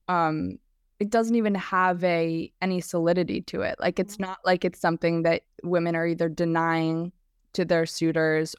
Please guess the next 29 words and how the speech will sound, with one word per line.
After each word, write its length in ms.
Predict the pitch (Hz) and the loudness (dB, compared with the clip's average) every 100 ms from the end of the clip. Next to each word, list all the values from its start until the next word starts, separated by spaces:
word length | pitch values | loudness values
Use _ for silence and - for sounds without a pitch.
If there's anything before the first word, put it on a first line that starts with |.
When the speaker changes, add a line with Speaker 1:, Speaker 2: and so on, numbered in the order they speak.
| - | -2
Speaker 1:
or, 520 | 165 156 156 156 180 _ _ _ _ _ | 0 0 -2 -6 -10 _ _ _ _ _
um, 380 | 160 - - 85 - _ - | -6 -4 -4 -6 -10 _ -4
like, 240 | 170 - | -2 0
overwhelming 640 | 180 170 170 165 165 160 98 | 0 2 2 4 2 2 0
them 200 | 98 - | 0 0
with. 240 | 202 208 _ - | -2 -6 _ -6
It's 180 | 180 | -6
something 340 | - 185 190 175 | 0 0 0 0
that 160 | 165 - | 0 0
is 120 | 170 | -2
never 320 | 170 175 165 | 2 2 2
even 260 | 175 170 165 | 0 0 0
gonna 180 | 160 160 | -2 -4
come 240 | - 160 | -4 -4
about. 380 | 185 202 202 - | -2 0 0 -2
The, 180 | - 165 - 202 | -4 -4 -4 0
the 140 | 180 | 0
male, 560 | 170 175 175 175 170 - - - - | 2 2 4 4 2 -2 -18 -18 -6
the 80 | 170 | -6
chivalrous 680 | - 190 180 175 170 170 | -2 0 2 2 0 -2
males 380 | 165 165 156 160 | -2 2 4 2
never 640 | 170 160 170 160 160 170 - _ | 0 2 2 2 -2 -2 -8 _
get 160 | - - | -2 -2
to 80 | 170 | -4
come 220 | - - | -2 -2
in 80 | 175 | -2
contact 480 | - - 208 - | -2 -2 -4 -4
with 160 | 104 98 | -6 -4
the, 200 | 101 101 | -2 -2